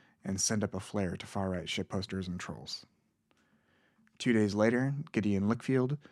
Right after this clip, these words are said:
at Wired remarked on the Trumpification of Elon Musk and how media coverage fell back into Trump-era patterns. Quote, News coverage of what Musk is doing at Twitter betrays another trope of the Trump years.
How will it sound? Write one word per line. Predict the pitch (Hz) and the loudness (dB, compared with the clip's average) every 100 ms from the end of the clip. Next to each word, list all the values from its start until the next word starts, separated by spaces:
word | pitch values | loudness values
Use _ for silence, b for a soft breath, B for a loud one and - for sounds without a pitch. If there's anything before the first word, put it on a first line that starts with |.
| b b b b - | b b b b -6
at | 98 80 | -6 2
Wired | 104 117 113 120 - - _ _ - | 6 8 6 2 -4 -16 _ _ -4
remarked | 185 101 104 113 | 0 2 2 0
on | - 104 | -2 -2
the | |
Trumpification | 95 - 113 - 101 - 104 - 92 - | -2 -4 -6 -6 -8 -4 -4 -4 -8 -8
of | 87 | -8
Elon | 85 90 85 76 | -6 -6 -6 -8
Musk | - - - _ b b b | -10 -10 -14 _ b b b
and | 110 | -6
how | 104 98 | -4 0
media | 104 104 95 | 0 0 -2
coverage | 104 92 92 - | -4 -6 -6 -2
fell | 107 104 | 0 0
back | 101 104 107 - - | 0 0 -2 -6 -10
into | 104 98 | -8 -6
Trump-era | - 104 92 92 87 | -4 -4 -4 -6 -6
patterns. | - 95 85 - - - - _ | -4 -2 -2 -8 -16 -20 -20 _
Quote, | - 95 82 - _ - b b b b b b b b b - | -6 -6 -6 -14 _ -20 b b b b b b b b b 2
News | 117 120 | 4 4
coverage | - 117 113 104 | 2 4 6 6
of | 95 101 | 4 2
what | 101 98 | 2 2
Musk | 101 98 98 | 2 2 -2
is | 95 | 4
doing | 127 127 113 | 8 8 8
at | 92 | 4
Twitter | - 107 98 | 4 4 4
betrays | 95 - 101 95 | 2 0 0 2
another | 98 95 | 0 0
trope | 90 - 110 | -2 0 0
of | 95 | -2
the | 92 | -4
Trump | - 104 101 | -2 -2 -2
years. | 85 73 - - | -8 -10 -12 -14